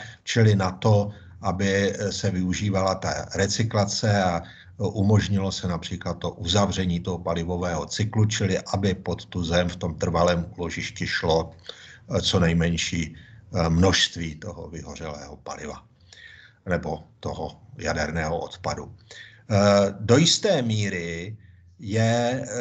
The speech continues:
v rozporu s tímto bodem, s tou recyklací a co nejmenším objemem vyhořelého paliva, eh, to, že, eh, zároveň ta taxonomie tlačí na, eh, velmi rychlé vybudování trvalého úložiště, které,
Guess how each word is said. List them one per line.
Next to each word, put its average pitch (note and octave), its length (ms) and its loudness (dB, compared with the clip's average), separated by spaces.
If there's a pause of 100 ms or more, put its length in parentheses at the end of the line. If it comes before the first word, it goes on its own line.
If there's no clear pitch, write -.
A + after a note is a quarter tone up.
(560)
v A2 80 -6
rozporu C3+ 580 2
s - 160 0
tímto C#3 440 0
bodem, G2 720 0
s - 140 -12
tou G2 200 -4
recyklací A2 880 0
a G2+ 60 2
co G2+ 220 -4
nejmenším G2+ 580 -2
objemem G2 460 -2
vyhořelého G2 640 0
paliva, G2+ 580 2
eh, - 600 -2 (100)
to, B2 380 8
že, A#2 220 2
eh, G#2+ 600 2
zároveň A2 680 2
ta A2 140 0
taxonomie G#2+ 680 2
tlačí G#2+ 600 2
na, G2 420 0
eh, G2 340 -2
velmi G#2 400 6
rychlé G#2 380 2
vybudování F#2+ 760 2
trvalého F#2 580 2
úložiště, A2 720 -2
které, G2+ 460 0